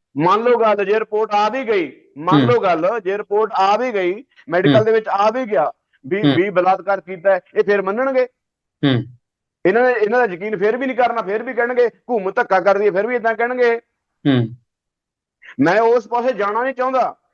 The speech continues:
Speaker 1: ਮੈਂ
Speaker 2: ਹੂੰ।
Speaker 1: ਉਸ ਪਾਸੇ ਨਹੀਂ ਜਾਣਾ। ਮੈਂ ਇਹਨਾਂ ਦੀ ਜਿਹੜੀ ਇਨ-, ਜੇ ਇਹਨਾਂ ਦੀ ਭਾਸ਼ਾ ਵਿੱਚ ਹੀ ਜਵਾਬ ਦੇਣਾ ਹੈ।
Speaker 2: ਹੂੰ।
Speaker 1: ਜੋ ਇਹ ਚਾਹੁੰਦੇ ਨੇ, ਜੋ ਇਹ ਪਰੋਸ ਰਹੇ ਨੇ ਇਸ, ਅਹ, ਇੰਡੀਆ ਦੇ ਵਿੱਚ ਵੀ ਪੰਜਾਬ ਇੰਡੀਆ ਦਾ ਹਿੱਸਾ ਹੈ ਨਹੀਂ, ਪੰਜਾਬ ਆਜ਼ਾਦ ਮੁਲਕ ਬਣਾਉਣਾ ਹੈ,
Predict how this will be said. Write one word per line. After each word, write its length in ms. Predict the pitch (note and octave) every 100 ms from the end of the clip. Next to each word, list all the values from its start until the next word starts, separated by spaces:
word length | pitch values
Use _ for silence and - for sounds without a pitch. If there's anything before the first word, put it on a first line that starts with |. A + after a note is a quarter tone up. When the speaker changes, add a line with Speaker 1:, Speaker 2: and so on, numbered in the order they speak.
| _ -
Speaker 1:
ਮੈਂ 180 | E3 G3+
Speaker 2:
ਹੂੰ। 100 | D4
Speaker 1:
ਉਸ 140 | -
ਪਾਸੇ 260 | - A#3 B3
ਨਹੀਂ 100 | A#3+
ਜਾਣਾ। 200 | A3+ A#3
ਮੈਂ 160 | A#3+
ਇਹਨਾਂ 480 | B3 A3+ A#3 B3+ C4+
ਦੀ 160 | B3 C4
ਜਿਹੜੀ 300 | F#3+ A3+ C4
ਇਨ-, 280 | A3+ A3 E3+
ਜੇ 100 | F#3+ G#3
ਇਹਨਾਂ 200 | A3 C4
ਦੀ 100 | C4+
ਭਾਸ਼ਾ 360 | B3+ B3 F#3 G#3+
ਵਿੱਚ 180 | G#3+ G#3+
ਹੀ 60 |
ਜਵਾਬ 340 | G#3 G#3 G#3 G3+
ਦੇਣਾ 300 | F#3 F#3 F3
ਹੈ। 80 | - _ _ _ -
Speaker 2:
ਹੂੰ। 120 | C3+
Speaker 1:
ਜੋ 260 | E3+ G3+ A#3+
ਇਹ 120 | C4
ਚਾਹੁੰਦੇ 420 | A#3 A3+ A#3+ B3
ਨੇ, 160 | A3+ G3+
ਜੋ 440 | C3+ F3+ G#3+ A#3
ਇਹ 240 | A#3+ A3+ A#3
ਪਰੋਸ 300 | G3+ G3+ G3+
ਰਹੇ 220 | G#3+ A#3
ਨੇ 100 | A#3+
ਇਸ, 320 | A#3 F3+ E3+
ਅਹ, 680 | D#3+ F3 C3+ E3+ E3 D#3+ -
ਇੰਡੀਆ 240 | F#3 F#3+ G#3
ਦੇ 80 | G#3
ਵਿੱਚ 360 | G#3 G3+ A#3+ A#3 - -
ਵੀ 160 | A#2+ G3+
ਪੰਜਾਬ 840 | - G#3+ F#3 F#3 F#3+ G3+ G#3 A3
ਇੰਡੀਆ 340 | F#3+ G3 F#3+ G#3+
ਦਾ 140 | G#3
ਹਿੱਸਾ 340 | F#3 E3 F#3+ F#3+
ਹੈ 140 | G3
ਨਹੀਂ, 140 | A3+
ਪੰਜਾਬ 500 | A3 G3 F#3 F#3 F#3+
ਆਜ਼ਾਦ 440 | G3 F3+ E3+ E3+ F3+
ਮੁਲਕ 300 | F#3 F#3+ F3+
ਬਣਾਉਣਾ 360 | F#3 F#3
ਹੈ, 60 | G3